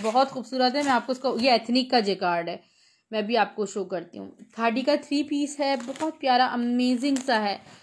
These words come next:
और I think this is the last one।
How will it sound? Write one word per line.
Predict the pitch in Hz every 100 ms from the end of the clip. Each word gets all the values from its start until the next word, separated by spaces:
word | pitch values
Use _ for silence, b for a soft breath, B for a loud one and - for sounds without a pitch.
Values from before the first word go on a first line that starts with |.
| B B
और | - 208 208 214 214 220
I | 226 226
think | 277 330 370 349 233
this | 254
is | 269 240
the | 269
last | 226 233 254 339
one। | 403